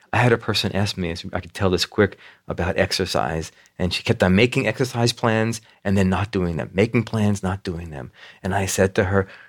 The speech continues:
"Tell me more about the plans you make." And she said, "I do this." And then I, and then as she spoke, she said, "I keep on blowing it off. Then I decide to go to the gym. I blow that off." And she kept on using that word, "blow it off." And I said, "Do you have a lot of plans in your life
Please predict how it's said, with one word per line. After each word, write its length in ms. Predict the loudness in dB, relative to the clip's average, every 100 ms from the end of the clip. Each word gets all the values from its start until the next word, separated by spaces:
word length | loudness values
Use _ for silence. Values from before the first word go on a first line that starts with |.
| _ -2
"Tell 160 | 2
me 140 | 6 6
more 260 | 4 2
about 220 | 2 0 -2
the 40 |
plans 460 | -4 -2 2 2 2
you 80 | 0
make." 380 | -2 -6 -10 _ _ -18
And 100 | -14
she 80 | -6
said, 100 | 0
"I 120 | 0
do 260 | 2 2
this." 300 | 4 6 4
And 100 | 2
then 100 | 2
I, 220 | 4 2 0 -10 _
and 140 | 0
then 160 | 2 4
as 140 | 4
she 120 | 2 0
spoke, 280 | 2 2
she 100 | 2
said, 240 | 0 2 0 -2 -6
"I 80 |
keep 220 | 0 2 4
on 160 | 4
blowing 380 | 4 6 6 8
it 80 | 8
off. 220 | 8 6
Then 100 | 4
I 220 | 4 2 0 -14 -8
decide 260 | 0 2 4
to 60 |
go 60 | 4
to 60 | 4
the 40 |
gym. 280 | 4 2 2
I 100 | -4
blow 360 | -2 2 6 6
that 180 | 6 6
off." 260 | 6 2
And 100 | -2 -6
she 60 |
kept 160 | 0 2
on 160 | 2
using 180 | 2 0
that 80 | 2
word, 220 | 2 2
"blow 280 | 2 0 2
it 60 | 4
off." 280 | 2 0 -6 -20 -20 -20 -10
And 120 | -6
I 140 | -4
said, 360 | -4 -2 -2 -2 -14 _ _ _ _ _ _ -2
"Do 80 | 0
you 40 |
have 80 | 2
a 40 |
lot 200 | 2 2
of 80 | -2
plans 360 | 0 2 4 4
in 100 | 2
your 160 | 2
life 400 | 2 2 -2 -4